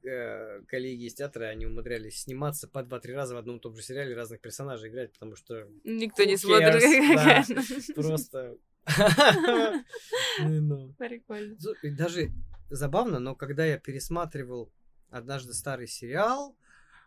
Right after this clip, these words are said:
Speaker 1: он назывался «Притворщик».
Speaker 2: Мгм.
Speaker 1: Это старый сериал, просто ещё, наверно, девяностых годов, его показывали по С Т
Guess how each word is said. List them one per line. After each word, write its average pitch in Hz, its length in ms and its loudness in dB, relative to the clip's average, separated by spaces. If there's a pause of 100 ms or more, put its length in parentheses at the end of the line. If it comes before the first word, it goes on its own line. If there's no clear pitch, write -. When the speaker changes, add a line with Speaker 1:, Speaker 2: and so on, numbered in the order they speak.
(160)
Speaker 1:
он 170 160 -6
назывался 156 360 -2
«Притворщик». 147 1000 -2
Speaker 2:
Мгм. 220 340 -4 (140)
Speaker 1:
Это - 140 -16
старый 160 300 -2
сериал, 190 520 -2 (300)
просто 143 580 -6 (300)
ещё, 139 340 -8
наверно, 139 580 -6
девяностых 143 680 -4
годов, 139 420 -4
его 120 100 -10
показывали 127 420 -8
по - 180 -8
С - 120 -12
Т 135 100 -10